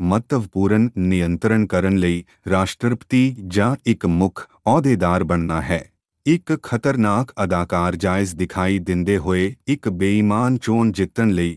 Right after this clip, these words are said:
ਕਦਮ ਚੁੱਕ ਸਕਦਾ ਹੈ। ਹੇਠਾਂ ਇੱਕ ਵਿਸ਼ਲੇਸ਼ਣ ਦਿੱਤਾ ਗਿਆ ਹੈ ਕਿ ਇੱਕ ਖਤਰਨਾਕ ਵਿਅਕਤੀ ਰਾਮਗੜੀਆ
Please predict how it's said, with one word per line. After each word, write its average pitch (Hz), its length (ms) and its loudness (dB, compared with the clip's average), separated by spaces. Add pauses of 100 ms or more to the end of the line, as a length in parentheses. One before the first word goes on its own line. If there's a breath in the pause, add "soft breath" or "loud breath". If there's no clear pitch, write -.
(260)
ਕਦਮ 139 340 2
ਚੁੱਕ 147 240 -4
ਸਕਦਾ 87 460 -2
ਹੈ। 90 240 -2 (100)
ਹੇਠਾਂ 104 400 -2 (140)
ਇੱਕ 123 220 -2
ਵਿਸ਼ਲੇਸ਼ਣ 90 640 0
ਦਿੱਤਾ 87 320 -2
ਗਿਆ 82 240 -2
ਹੈ 101 240 -2 (300)
ਕਿ 160 160 -6
ਇੱਕ 123 340 0
ਖਤਰਨਾਕ 92 680 -2 (200)
ਵਿਅਕਤੀ 85 520 -2
ਰਾਮਗੜੀਆ 90 680 0